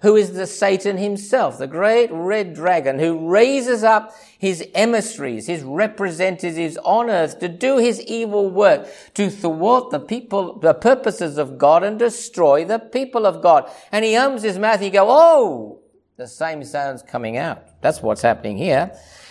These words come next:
And then worse than that, you go to verse twelve that we read, and you find that he,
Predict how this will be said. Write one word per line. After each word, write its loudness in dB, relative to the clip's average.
And 2
then 2
worse 4
than -4
that, 0
you 0
go 4
to 2
verse 2
twelve 2
that -4
we -8
read, -2
and -6
you -4
find -2
that 0
he, -4